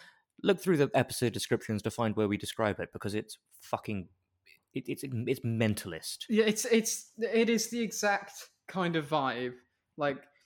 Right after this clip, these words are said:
Speaker 2: you get, like, two little, like, cameras. They're watching, um, Jack and, uh,
Speaker 1: It,
Speaker 2: uh,
Speaker 1: it,
Speaker 2: Paul.
Speaker 1: it's obviously fil-,
Speaker 2: Paul?
Speaker 1: it, it's
Speaker 2: They're
Speaker 1: obviously
Speaker 2: watching,
Speaker 1: filmed in
Speaker 2: like
Speaker 1: an office, which is
Speaker 2: Yeah.
Speaker 1: also <laughs> like the board game.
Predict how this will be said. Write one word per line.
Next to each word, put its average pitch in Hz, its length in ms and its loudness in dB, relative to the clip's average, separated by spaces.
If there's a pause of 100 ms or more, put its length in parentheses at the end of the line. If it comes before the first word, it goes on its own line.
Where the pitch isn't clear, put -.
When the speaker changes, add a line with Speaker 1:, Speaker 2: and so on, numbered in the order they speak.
(180)
Speaker 2:
you 175 160 0
get, 196 160 4
like, 175 180 0
two 185 300 0
little, 165 300 0
like, 156 240 -2
cameras. 156 560 -2
They're 160 120 2
watching, 156 640 -2
um, 139 460 -6 (880)
Jack 143 380 -2
and, 135 320 -4 (720)
uh, - 200 -14 (340)
Speaker 1:
It, 135 120 6
Speaker 2:
uh, - 60 2 (520)
Speaker 1:
it, 139 120 8
Speaker 2:
Paul. 143 380 0 (140)
Speaker 1:
it's - 160 0
obviously 139 360 6
fil-, 123 280 8
Speaker 2:
Paul? 107 60 -4 (140)
Speaker 1:
it, 131 160 2
it's 143 120 2
Speaker 2:
They're 139 80 10
Speaker 1:
obviously 139 260 6
Speaker 2:
watching, - 80 4
Speaker 1:
filmed 135 240 10
in 120 60 6
Speaker 2:
like 113 60 4
Speaker 1:
an 120 60 4
office, 117 460 4
which 160 100 0
is 160 60 6
Speaker 2:
Yeah. 139 120 6
Speaker 1:
also 127 240 8
<laughs> 123 80 10
like 135 80 6
the 127 80 0
board 120 280 6
game. 120 260 0